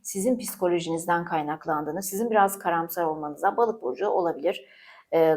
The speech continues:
doğaldır diye düşünüyorum zaman zaman böyle bir psikolojiye girmeniz. Ama birazcık bu, e,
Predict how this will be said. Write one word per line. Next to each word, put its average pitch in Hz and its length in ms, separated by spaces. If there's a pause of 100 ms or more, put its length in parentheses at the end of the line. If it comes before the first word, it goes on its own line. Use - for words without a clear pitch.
doğaldır 180 480
diye 151 160
düşünüyorum 160 520
zaman 160 300
zaman 160 260
böyle 165 220
bir 160 100
psikolojiye 151 520
girmeniz. 160 480 (340)
Ama 226 240
birazcık 226 380
bu, 233 340 (300)
e, 185 340